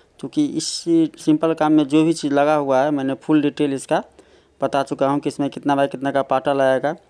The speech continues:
कितना फूल लगेगा, कितना ऑर्किड लगेगा, कितना कपड़ा लगेगा और कितना mysterium जो लगा हुआ है वो कितना लगेगा। तो वीडियो को अगर समझना है, इस तरह इस काम को अगर सीखना है तो वीडियो को लास्ट तक देखें।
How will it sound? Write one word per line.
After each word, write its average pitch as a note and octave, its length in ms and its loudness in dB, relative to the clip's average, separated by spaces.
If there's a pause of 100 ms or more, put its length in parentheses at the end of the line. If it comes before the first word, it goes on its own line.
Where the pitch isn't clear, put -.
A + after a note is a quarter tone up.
(180)
कितना C#3+ 260 -2
फूल D3+ 200 0
लगेगा, C#3 340 4
कितना C3+ 300 -2
ऑर्किड D3 300 -2
लगेगा, C3+ 280 2
कितना C3+ 280 -6
कपड़ा D3 300 0
लगेगा C#3 400 2 (760)
और - 60 -6
कितना C#3+ 280 0
mysterium D3+ 480 2
जो D3+ 100 2
लगा C3+ 240 2
हुआ C3+ 260 2
है D3+ 120 -2
वो D#3 140 -4
कितना D3 240 -2
लगेगा। C3+ 400 2 (680)
तो C#3+ 80 -4
वीडियो C#3+ 280 2
को D#3 100 0
अगर D3+ 160 2
समझना D3+ 440 2
है, D#3 60 0
इस D3 80 -8
तरह C#3+ 140 -2
इस C#3 180 -6
काम D3+ 220 0
को D3 160 0
अगर C#3+ 260 2
सीखना D#3 400 0
है D3+ 160 -2 (380)
तो C#3 180 2
वीडियो C#3 240 2
को C#3+ 100 0
लास्ट C#3 220 0
तक D3+ 160 -2
देखें। D3+ 260 0